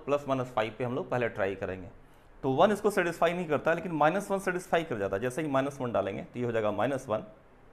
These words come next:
और ये हो जाएगा थ्री, और ये भी हो जाएगा थ्री, थ्री, थ्री, सिक्स, और माइनस वन माइनस फ़ाइव माइनस सिक्स, तो ज़ीरो हो जाएगा, T बराबर minus one satisfy कर रहा है, और T बराबर माइनस वन satisfy कर रहा है, इसका मतलब T plus one क्या होगा, उसका एक factor होगा।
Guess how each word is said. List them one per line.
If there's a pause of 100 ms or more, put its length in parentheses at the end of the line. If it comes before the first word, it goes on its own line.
(960)
और
ये
हो
जाएगा (1400)
थ्री, (320)
और
ये
भी
हो
जाएगा
थ्री,
थ्री,
थ्री,
सिक्स, (540)
और
माइनस
वन
माइनस
फ़ाइव
माइनस
सिक्स,
तो
ज़ीरो
हो
जाएगा,
T
बराबर
minus
one
satisfy
कर
रहा
है, (640)
और
T
बराबर
माइनस
वन
satisfy
कर
रहा
है,
इसका
मतलब
T
plus
one
क्या
होगा,
उसका
एक
factor
होगा।